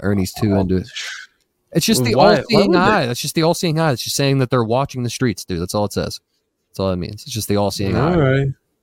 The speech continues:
Speaker 2: All right, whatever.
Speaker 1: There's no meaning behind it other than that.
Speaker 2: Whatever you
Speaker 1: All
Speaker 2: say,
Speaker 1: right, go
Speaker 2: dude.
Speaker 1: back to these sweet black queens, dude. Let me get on my tier rating shit, dog.
Speaker 2: Here's your list. I think these are the hard hitters here.
Speaker 1: Mm-hmm.
Speaker 2: 'Cause we see Rosa Parks in here. So let's choose.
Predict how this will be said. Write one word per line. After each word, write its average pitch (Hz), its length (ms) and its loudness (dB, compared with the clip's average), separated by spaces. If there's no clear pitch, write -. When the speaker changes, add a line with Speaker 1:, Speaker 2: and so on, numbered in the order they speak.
Speaker 2:
All 123 80 -2
right, 139 320 -2
whatever. 131 420 -4
Speaker 1:
There's 127 140 -12
no 110 440 2
meaning 101 420 0
behind 92 320 -4
it 90 80 -2
other 87 240 0
than 85 120 -4
that. - 240 -8
Speaker 2:
Whatever 143 360 0
you 135 120 4
Speaker 1:
All 127 40 2
Speaker 2:
say, 113 280 2
Speaker 1:
right, 104 80 2
go 98 40 2
Speaker 2:
dude. 107 40 2
Speaker 1:
back 104 160 4
to 165 80 -10
these 151 140 0
sweet 147 200 0
black 131 220 -2
queens, 113 400 -4
dude. 117 100 2
Let 123 80 4
me 135 60 4
get 123 120 2
on 110 120 0
my 104 120 0
tier 104 300 2
rating 90 360 0
shit, 85 420 -2
dog. 95 260 -2
Speaker 2:
Here's 156 200 4
your 127 120 4
list. 104 340 2
I 120 80 -2
think 131 240 2
these 127 220 6
are 123 40 2
the 113 140 2
hard 110 240 0
hitters 101 320 0
here. 107 400 0
Speaker 1:
Mm-hmm. 170 380 6
Speaker 2:
'Cause 107 120 2
we 113 120 4
see 123 280 4
Rosa 110 280 2
Parks 104 340 -2
in 107 80 -6
here. 101 180 -2
So 113 160 0
let's 127 220 2
choose. 110 460 -2